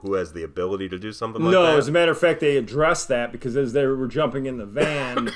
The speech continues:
Speaker 2: <coughs> I don't remember if it's, well, Huey's kind of a,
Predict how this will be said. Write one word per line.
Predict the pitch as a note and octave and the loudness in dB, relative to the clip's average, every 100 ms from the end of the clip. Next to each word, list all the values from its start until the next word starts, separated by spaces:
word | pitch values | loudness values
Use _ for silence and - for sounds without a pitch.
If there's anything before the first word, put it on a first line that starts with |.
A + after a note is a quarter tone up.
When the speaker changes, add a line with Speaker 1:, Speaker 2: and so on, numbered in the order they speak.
| - - | -10 -16
Speaker 2:
<coughs> | - - | -20 -8
I | A#2+ | -2
don't | C#3 C3 | -2 0
remember | C3+ C3+ C3 | -2 0 -2
if | B2 | -4
it's, | A#2+ - - - | -6 -8 -16 -10
well, | B2 G#2 | -6 -6
Huey's | - E3 C#3 A2+ | -2 0 0 -2
kind | - A2+ | -6 -8
of | F#2 | -8
a, | F#2 | -12